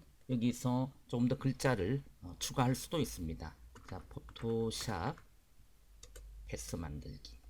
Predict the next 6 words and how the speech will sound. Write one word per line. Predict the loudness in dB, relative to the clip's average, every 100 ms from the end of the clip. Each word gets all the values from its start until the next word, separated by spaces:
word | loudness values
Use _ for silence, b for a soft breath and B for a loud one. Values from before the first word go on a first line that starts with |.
| -16 -16
자, | -14
이렇게 | -14 -12 -10 -6 -4 -4 B B -18
글자를 | -16 -10 -6 0 0 0 -8 -10
언제든지 | -6 0 2 2 0 -2 -2 -2
텍스트에 | -8 -8 -8 -6 0 2 0
추가로 | -2 0 2 0